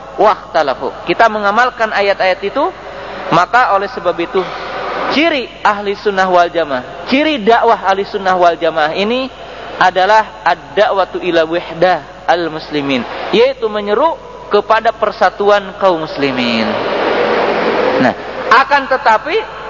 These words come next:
poin yang kelima ini tidak menafikan an-naqd, yaitu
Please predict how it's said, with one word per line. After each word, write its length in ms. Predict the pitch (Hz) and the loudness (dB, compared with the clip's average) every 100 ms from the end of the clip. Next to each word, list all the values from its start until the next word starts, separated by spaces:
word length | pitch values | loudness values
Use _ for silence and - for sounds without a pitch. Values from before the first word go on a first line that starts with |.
| - | 0
poin 320 | 247 262 294 269 | 4 4 2 -2
yang 320 | 254 262 247 | 0 0 0
kelima 480 | - 247 247 233 220 | 0 0 2 0 0
ini 320 | 214 247 339 - - - - | -2 -4 -4 -8 -12 -14 -6
tidak 320 | - 285 262 254 | 0 2 2 2
menafikan 800 | 247 226 208 208 - 240 269 269 - | 0 0 -2 -4 0 2 2 0 -4
an-naqd, 560 | 185 196 190 214 - 165 127 - - - - - - - - - - - | -2 -2 0 -2 -2 -8 -10 -18 -16 -16 -14 -12 -10 -8 -6 -4 -2 2
yaitu 260 | 143 156 214 | 2 2 0